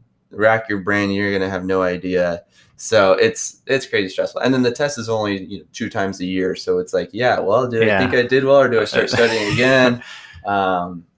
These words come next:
Speaker 1: it's, it's unbelievable. So, and big kudos to, I was able to pass the first time, which, which is great for me, but big kudos to anyone who does it multiple times, because it, it's a test that is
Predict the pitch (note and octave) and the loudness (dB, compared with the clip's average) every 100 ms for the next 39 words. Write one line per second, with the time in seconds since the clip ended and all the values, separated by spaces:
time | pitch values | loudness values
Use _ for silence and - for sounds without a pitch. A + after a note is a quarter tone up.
0 | _ - G#2+ - - - _ _ _ A2 | _ -6 -4 -6 -12 -14 _ _ _ -6
1 | G#2 G2+ F#2+ E2+ D#2+ D2+ - F2+ E2+ F#2 | -4 -4 -4 -6 -8 -12 -4 -2 0 0
2 | F#2 D3+ D3+ A#2 G#2 G2 - - - F#2 | 2 0 2 -2 0 -2 -6 -14 -6 -2
3 | F#2 E2+ E2 _ _ A#2 C3+ B2 A#2 A2 | -2 -4 -10 _ _ 2 2 2 0 0
4 | G2 G#2 F#2+ E2+ - F#2+ F#2 G2 F2+ F2 | 0 -4 -4 -8 -4 -4 -4 -4 -4 -4
5 | E2+ _ _ _ _ _ - G2+ - - | -10 _ _ _ _ _ -4 -4 -4 -6
6 | A2+ G2+ - G#2 G2 F#2 F#2 F2 E2+ - | -4 -4 -2 -2 -2 -6 -4 -4 -4 -4
7 | E2 D#2+ - _ - B2+ B2+ A#2+ G#2+ G2 | -2 -2 -6 _ 0 0 0 -2 -2 -2
8 | G2+ G2+ G2+ G2 G2 F#2+ F#2 F2+ F#2 F2 | -2 -2 -2 -2 -4 -2 0 0 0 -6
9 | D#2+ _ F#2 F2+ - D#2+ - F2+ F2 E2+ | -6 _ -10 -10 -10 -12 -8 -6 -6 -8
10 | - - - D#2 E2 D#2+ - _ _ _ | -12 -18 -20 -12 -10 -10 -16 _ _ _
11 | _ - A2+ - A#2 A2 F#2+ - G#2+ F#2 | _ 0 2 2 0 -2 -4 0 0 0
12 | G2 F2+ E2+ F2 | -2 -2 -4 -12